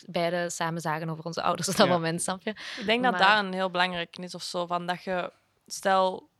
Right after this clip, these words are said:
Speaker 1: Toch op dat moment ook
Speaker 3: stel, het gaat over ouders. We weten niet in
Speaker 1: Ja,
Speaker 3: welke
Speaker 1: het is
Speaker 3: situatie
Speaker 1: thuis,
Speaker 3: zij of hij
Speaker 1: situatie is heel
Speaker 3: zit, van,
Speaker 1: breed.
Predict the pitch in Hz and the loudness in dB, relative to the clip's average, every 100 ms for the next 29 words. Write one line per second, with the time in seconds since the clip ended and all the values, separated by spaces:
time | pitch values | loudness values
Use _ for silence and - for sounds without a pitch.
0 | _ _ 214 208 196 196 196 190 190 - | _ _ 2 2 4 4 2 -2 -4 -4
1 | 196 226 254 247 226 196 180 175 180 175 | 4 6 6 4 2 0 0 0 0 0
2 | 180 - - 196 185 190 196 196 196 - | -4 -10 -10 -6 -4 -4 -6 -6 -6 -2
3 | 208 208 202 185 202 190 196 226 196 240 | 6 8 8 6 2 4 4 4 2 4
4 | 185 214 202 170 185 190 180 170 247 170 | 4 4 4 4 4 2 2 2 2 2
5 | 180 | -2